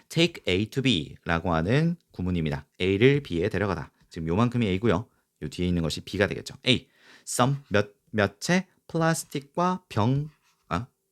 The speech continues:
유리병들을. 글래스는 유리겠죠. 플라스틱 병과 유리병들을 to, 어디에 가져갔다? A recycling machine. 재활용 기계에 가져갔습니다. 어디에 있는? Near my house.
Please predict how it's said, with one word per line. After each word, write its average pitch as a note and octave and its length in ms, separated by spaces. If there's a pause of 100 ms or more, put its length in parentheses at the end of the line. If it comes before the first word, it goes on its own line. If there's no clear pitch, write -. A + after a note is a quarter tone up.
(260)
유리병들을. G#2 720 (840)
글래스는 D#2+ 340
유리겠죠. D#2 380 (920)
플라스틱 F3 480
병과 F#2 540
유리병들을 G#2+ 1000
to, - 200 (180)
어디에 C3+ 460
가져갔다? G2+ 600 (260)
A A2+ 160 (320)
recycling G#2 800
machine. C#2 580 (380)
재활용 C#3+ 680
기계에 F#2+ 520
가져갔습니다. F#2 800
어디에 G2 280
있는? C#2 260
Near G#2 280
my G#2 200
house. - 380